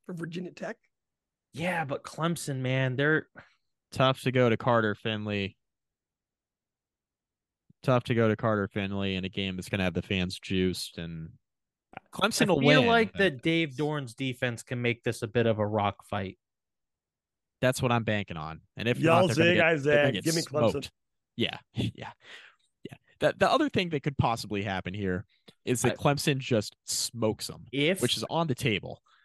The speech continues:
Speaker 2: if that happens, there are a lot of questions that need to be asked in, in Raleigh.
Speaker 3: Yeah. Well, I mean, if M J Morris gives Clemson multiple short fields, I mean, they'll, uh, Cle-, now Clemson's got a red zone issue too.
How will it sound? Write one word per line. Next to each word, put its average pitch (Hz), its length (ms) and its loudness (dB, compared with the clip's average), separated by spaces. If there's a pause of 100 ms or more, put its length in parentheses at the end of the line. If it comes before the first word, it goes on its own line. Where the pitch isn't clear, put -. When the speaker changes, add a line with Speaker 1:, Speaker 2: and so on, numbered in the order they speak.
Speaker 2:
if 196 200 0
that 190 200 4
happens, 190 720 -2 (480)
there 117 580 -2
are 131 40 2
a 127 60 2
lot 135 200 2
of 131 60 -2
questions 123 400 -2
that 120 60 -8
need 120 140 -8
to 113 60 -8
be 117 180 0
asked 113 360 0
in, 107 320 -6
in 101 340 -2
Raleigh. 104 440 -2 (260)
Speaker 3:
Yeah. 113 220 -4 (420)
Well, 135 240 2
I 131 60 2
mean, 131 200 0
if 123 120 0
M 143 120 2
J 131 180 0
Morris 113 420 -2
gives 107 360 -6
Clemson 113 400 -4
multiple 98 400 -2
short 92 340 -8
fields, 87 600 -6
I 92 80 -8
mean, 90 200 -4
they'll, 92 360 2 (720)
uh, 90 140 -4
Cle-, 160 200 2
now 135 180 2
Clemson's 135 380 -2
got 104 160 0
a 92 40 -2
red 95 200 0
zone 82 240 -6
issue 90 460 -10
too. 87 140 -10